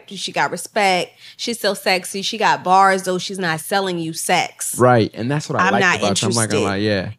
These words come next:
Speaker 1: Yeah. And, and, you know, I've had labels and people like that try to tell me, "Oh, you know, you need to embrace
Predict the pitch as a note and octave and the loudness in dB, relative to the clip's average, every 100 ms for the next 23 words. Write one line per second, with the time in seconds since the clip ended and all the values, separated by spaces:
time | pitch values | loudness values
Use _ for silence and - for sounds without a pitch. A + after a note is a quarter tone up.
0 | E4 E4+ C#4 A#3+ A3 B3+ B3+ C4+ C#4+ D4 | 0 4 6 6 2 0 0 -2 0 2
1 | B3+ C4 A#3+ G#3 F#3+ G#3 G#3 G3 F3+ G#3 | 2 2 2 2 2 0 0 -2 -4 -6
2 | G#3 F#3+ F3 F3 E3+ - E3 E3 F#3 F3+ | -4 -2 0 -2 -2 -2 -4 -4 -6 -4
3 | D#3 F#3 F3 F3+ - - G#3+ G3 F3+ F#3+ | 0 2 0 -2 -12 -6 -2 2 0 0
4 | G3+ F#3 - E3 F3 E3+ F3 - - | -2 -4 -4 -2 -2 -2 -2 -6 -12